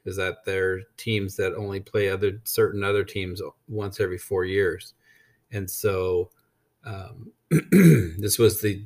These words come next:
the year that they were gonna play New England. Now, of course, I've, I've been a Tom Brady fan, um, not necessarily a New England Patriots fan,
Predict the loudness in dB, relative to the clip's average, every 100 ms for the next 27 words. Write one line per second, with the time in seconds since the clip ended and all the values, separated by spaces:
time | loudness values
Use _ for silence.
0 | _ -2 -2 -2 4 8 8 6 2 -2
1 | 0 0 2 0 -2 -2 0 0 0 0
2 | -4 -6 -8 -12 _ -4 -4 -4 -6 -6
3 | _ _ _ _ _ -6 -6 -6 -10 -6
4 | -4 -6 -10 -8 -2 2 2 2 -4 -6
5 | -8 -8 -10 -10 -12 _ _ _ _ -14
6 | -12 -12 -14 -16 -18 _ -8 -6 -6 -8
7 | -6 -6 -4 -2 4 6 6 4 4 2
8 | 2 0 0 -4 -2 0 0 -2 -4 -4
9 | -6 -8 -8 -8 -10 -12